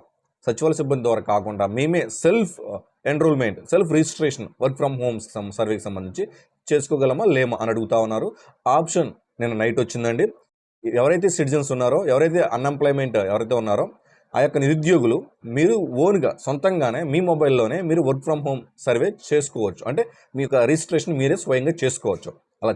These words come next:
చేసుకోవాలంటే కావాల్సిన డాక్యుమెంట్స్ ఏంటి, ఏ విధంగా చేసుకోవాలి, లింక్ ఏంటి అనేది డిస్క్రిప్షన్లో కూడా ఇచ్చాను నేను. యాక్చువల్గా లింక్ సంబంధించి డిస్క్రిప్షన్లో ఇచ్చాను, కావాల్సిన డాక్యుమెంట్స్ సంబంధించి కూడా ఇచ్చాను. అదేవిధంగా చాలామంది అడుగుతా ఉన్నారు, work from home సర్వే చేసిన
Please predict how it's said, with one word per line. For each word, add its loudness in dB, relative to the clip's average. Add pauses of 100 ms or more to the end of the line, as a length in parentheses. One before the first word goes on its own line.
చేసుకోవాలంటే 0
కావాల్సిన 0
డాక్యుమెంట్స్ -2
ఏంటి, -2 (600)
ఏ 2
విధంగా 0
చేసుకోవాలి, 0 (320)
లింక్ -4
ఏంటి -4 (100)
అనేది -4 (460)
డిస్క్రిప్షన్లో 0
కూడా 0
ఇచ్చాను -2
నేను. -6 (160)
యాక్చువల్గా 0 (160)
లింక్ -4
సంబంధించి -4
డిస్క్రిప్షన్లో -8
ఇచ్చాను, -8 (360)
కావాల్సిన 0
డాక్యుమెంట్స్ -4
సంబంధించి -4
కూడా -4
ఇచ్చాను. -8 (400)
అదేవిధంగా 2
చాలామంది 2
అడుగుతా 2 (100)
ఉన్నారు, 0
work -2
from -2 (100)
home 0 (220)
సర్వే 0 (220)
చేసిన 0